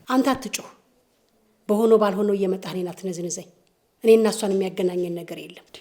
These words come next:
Speaker 2: ማሚ፣ እኔ ግራ ቢገባኝ እኮ ነው። ቤት ውስጥ ያላችሁት እናንተ ብቻ ናችሁ።
Speaker 1: እና ቤቱ ለቅቄላት ልዋል? እንደዛ ነው የፈለግከው?
Speaker 2: ኧረ ማሚ፣ እኔ እንደዛ ለማለት ፈልጌ እንደሆነ ታውቂያለሽ። ቆይ ለምን እንደዛ ትናገሪኛለሽ?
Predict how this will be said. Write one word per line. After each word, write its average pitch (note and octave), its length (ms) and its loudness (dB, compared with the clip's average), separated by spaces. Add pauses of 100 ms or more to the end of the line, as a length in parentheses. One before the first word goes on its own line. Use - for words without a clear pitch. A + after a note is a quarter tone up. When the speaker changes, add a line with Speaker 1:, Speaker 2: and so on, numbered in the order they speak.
Speaker 2:
ማሚ፣ F#2+ 220 -8
እኔ A2+ 160 0
ግራ A#2+ 200 4
ቢገባኝ G2 440 -2
እኮ F2 180 -16
ነው። F2 140 -8
ቤት G2 140 -4
ውስጥ - 120 -8
ያላችሁት A2 360 -4
እናንተ A#2+ 280 0
ብቻ G#2+ 260 -6
ናችሁ። F2 360 -8
Speaker 1:
እና G3+ 200 2 (920)
ቤቱ F#3+ 220 -2
ለቅቄላት F#3 560 -8
ልዋል? B3+ 260 -6 (500)
እንደዛ F#3+ 240 0
ነው F3 140 -2
የፈለግከው? G#3+ 440 -8 (160)
Speaker 2:
ኧረ A2 260 0
ማሚ፣ A2 280 0
እኔ A2 120 0
እንደዛ A#2 300 0
ለማለት A2 320 -4
ፈልጌ G#2+ 300 -6
እንደሆነ A2+ 340 -6
ታውቂያለሽ። E2+ 520 -12 (680)
ቆይ A2 180 -2
ለምን B2 160 -2
እንደዛ G#2+ 220 -4
ትናገሪኛለሽ? F2+ 760 -14